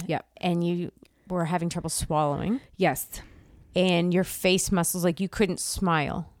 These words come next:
Speaker 2: right?
Speaker 1: Right.
Speaker 2: Is that the first thing
Speaker 1: Yeah.
Speaker 2: you
Speaker 1: I was actually leaving, uh, t-, I was coming home and moving back home, and I was getting married.
Speaker 2: Right.
Speaker 1: And he was from here.
Speaker 2: Okay.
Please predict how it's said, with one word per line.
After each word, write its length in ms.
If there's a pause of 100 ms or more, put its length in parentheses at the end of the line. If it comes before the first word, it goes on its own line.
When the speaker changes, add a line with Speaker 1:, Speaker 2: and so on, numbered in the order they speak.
Speaker 2:
right? 120
Speaker 1:
Right. 380
Speaker 2:
Is 120
that 160
the 60
first 260
thing 80
Speaker 1:
Yeah. 260
Speaker 2:
you 180 (440)
Speaker 1:
I 140
was 120
actually 640
leaving, 680 (180)
uh, 360 (120)
t-, 220
I 100
was 100
coming 220
home 460
and 240
moving 240
back 200
home, 140
and 100
I 40
was 100
getting 240
married. 480 (220)
Speaker 2:
Right. 360 (140)
Speaker 1:
And 500 (120)
he 160
was 100
from 200
here. 440 (100)
Speaker 2:
Okay. 400